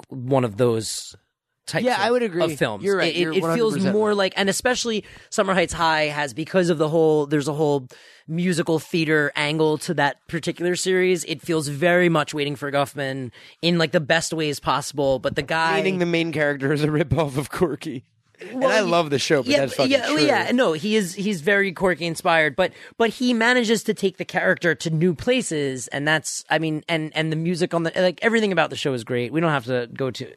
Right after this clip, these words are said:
Speaker 1: too into it, but check it out because
Speaker 2: Check 'em
Speaker 1: it's
Speaker 2: out,
Speaker 1: awesome.
Speaker 2: yo.
Speaker 1: Yeah,
Speaker 2: They're
Speaker 1: yeah.
Speaker 2: on the internets.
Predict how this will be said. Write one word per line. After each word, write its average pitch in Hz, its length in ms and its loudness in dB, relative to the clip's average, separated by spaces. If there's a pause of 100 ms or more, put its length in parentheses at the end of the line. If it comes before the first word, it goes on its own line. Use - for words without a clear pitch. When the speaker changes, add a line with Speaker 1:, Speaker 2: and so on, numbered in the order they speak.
Speaker 1:
too 135 140 -4
into 127 240 -2
it, 120 80 0
but 117 220 -2 (300)
check 175 200 -2
it 143 80 -6
out 131 240 -2
because 127 140 -10
Speaker 2:
Check 165 180 0
'em 160 60 -2
Speaker 1:
it's 143 80 2
Speaker 2:
out, 127 160 2
Speaker 1:
awesome. 90 100 -6
Speaker 2:
yo. 113 300 2
Speaker 1:
Yeah, 131 140 2
Speaker 2:
They're 156 120 2
Speaker 1:
yeah. 165 80 2
Speaker 2:
on 135 80 0
the 110 180 0
internets. 110 640 -6